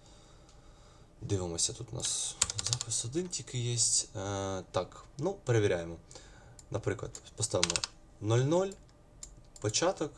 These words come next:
і десять тридцять, кінець. Ну і поміняємо, навірно, айдішник. Да?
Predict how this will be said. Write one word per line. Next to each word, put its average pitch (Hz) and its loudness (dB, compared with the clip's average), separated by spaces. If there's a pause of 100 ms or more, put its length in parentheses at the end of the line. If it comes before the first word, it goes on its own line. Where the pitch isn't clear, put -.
(160)
і 131 -2
десять 110 4 (120)
тридцять, 127 0 (760)
кінець. 92 0 (600)
Ну 160 4
і 135 4
поміняємо, 95 0
навірно, 90 0
айдішник. 143 2 (540)
Да? 135 0